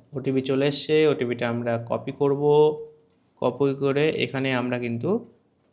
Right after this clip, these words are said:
পেস্ট করে দেবো। পেস্ট করে কিন্তু আমরা, আহ, আমাদের ব্রাউজারে কিন্তু log in হয়ে যাবে।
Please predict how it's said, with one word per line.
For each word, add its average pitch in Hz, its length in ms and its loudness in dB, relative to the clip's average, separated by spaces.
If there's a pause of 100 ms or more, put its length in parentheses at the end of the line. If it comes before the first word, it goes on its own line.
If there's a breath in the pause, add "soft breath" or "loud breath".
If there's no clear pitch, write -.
পেস্ট 139 320 2
করে 139 180 2
দেবো। 143 260 2
পেস্ট 131 320 0
করে 131 180 0
কিন্তু 131 260 -4
আমরা, 131 420 -2 (400 soft breath)
আহ, 117 460 0
আমাদের 117 320 -2 (360)
ব্রাউজারে 123 460 2
কিন্তু 139 220 -2
log 120 260 0
in 139 100 -8
হয়ে 110 140 -6
যাবে। - 220 -12